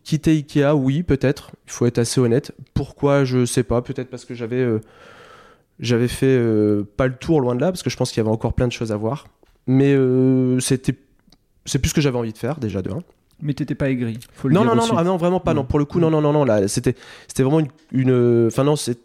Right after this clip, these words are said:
Speaker 1: c'était une, c'était la f-, la fin d'un, d'un cycle pour moi, plus ça. Donc, en fait, ça s'est très bien passé, la fin. Et en fait, euh, du coup, euh, après ça, je suis parti, euh, je suis parti, euh, voyager pendant huit mois.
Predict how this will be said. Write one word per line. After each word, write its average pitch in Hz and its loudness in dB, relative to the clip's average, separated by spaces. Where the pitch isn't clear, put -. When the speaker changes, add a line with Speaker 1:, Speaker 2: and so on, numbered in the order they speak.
Speaker 1:
c'était 131 -2
une, 131 -2
c'était 147 0
la 143 4
f-, - -10
la 131 2
fin 156 -2
d'un, 139 2
d'un 131 0
cycle - -6
pour 127 -2
moi, 110 -4
plus 147 -8
ça. 147 -8
Donc, 127 -4
en 135 0
fait, 156 -4
ça - -6
s'est 127 -6
très - -2
bien 160 0
passé, - -2
la 208 -2
fin. - -4
Et 151 4
en 147 0
fait, 175 -2
euh, 131 2
du 131 -2
coup, 202 4
euh, 123 4
après 127 0
ça, 175 -2
je - -4
suis 139 -6
parti, - -4
euh, 123 2
je 117 -2
suis - -8
parti, 131 -2
euh, 123 2
voyager 113 0
pendant 117 0
huit 107 2
mois. 104 0